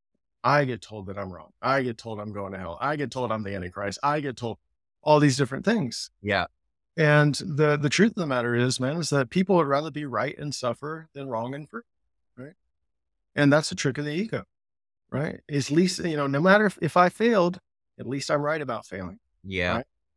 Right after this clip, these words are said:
Speaker 1: And that's more important to them than opening up to the possibility of being wrong. And then from being wrong, shifting into a belief system that can truly help them. And it's not that Christians can't create huge, uh, businesses and beautiful things in their life. There are plenty of people that have created big businesses that are Christians as well. So again, this isn't about that.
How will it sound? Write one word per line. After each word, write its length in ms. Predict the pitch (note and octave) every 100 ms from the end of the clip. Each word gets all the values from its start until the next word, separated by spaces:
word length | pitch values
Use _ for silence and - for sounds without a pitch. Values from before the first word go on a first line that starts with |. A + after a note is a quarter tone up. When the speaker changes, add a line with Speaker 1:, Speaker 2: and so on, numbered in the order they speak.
| _ _ _ _ _ -
Speaker 1:
And 200 | C#3+ C#3
that's 240 | D#3+ -
more 160 | D#3 D3
important 460 | C3 D3+ A3 F3
to 100 | D3
them 380 | A#2+ A#2+ D#3+ F3+ _ _
than 220 | C#3+ C#3
opening 340 | B2+ B2 C#3+ C3+
up 160 | C3
to 80 | -
the 60 | C3
possibility 580 | B2 A#2+ B2 A#2 A#2 B2+
of 80 |
being 220 | A#2+ C3 C#3
wrong. 320 | F#2 B2 D#3
And 100 | B2
then 120 | B2
from 240 | - C3+
being 240 | B2+ B2+ A#2
wrong, 340 | G#2+ B2 D#3
shifting 460 | C3+ - C#3 - C3+
into 240 | A#2+ A#2+
a 60 | B2
belief 300 | A2+ A#2+ C3
system 380 | - B2 C#3 C3+
that 140 | A#2+
can 140 | B2 A2+
truly 240 | A#2 A2+
help 240 | B2 G3
them. 220 | A#2 G2 - _ _ _
And 140 | D#3+
it's 160 | E3+ -
not 240 | E3+ G#3
that 180 | G3+ E3
Christians 440 | - E3+ - D#3+ C#3+
can't 260 | E3 D3+
create 520 | - - D3 C#3 C#3 -
huge, 560 | C#3+ C3+ C3 - - _ -
uh, 60 | C#3
businesses 580 | F#3 C#4+ A3+ A#2+ G#2
and 240 | A2+ B2 A#2+
beautiful 320 | C3 B2 D3
things 160 | E3 F3+
in 60 |
their 80 | D3+
life. 200 | G#2 F#3+
There 120 | D3
are 40 | C#3+
plenty 280 | D3 D#3
of 160 | D#3+ B2+
people 240 | D3 C3+
that 100 | C3+
have 100 | C3
created 280 | A#2 C3 B2+
big 160 | B2+ G#2+
businesses 440 | A2+ A#2 - C3
that 100 | B2
are 80 | B2+
Christians 400 | - G2+ - A#2
as 120 | G#2+
well. 220 | A2+ C3+ A2+
So 160 | -
again, 180 | A#2 C3+
this 140 | C3+
isn't 240 | F3+ F3 C#3+
about 320 | A#2+ C3+ C#3 -
that. 240 | -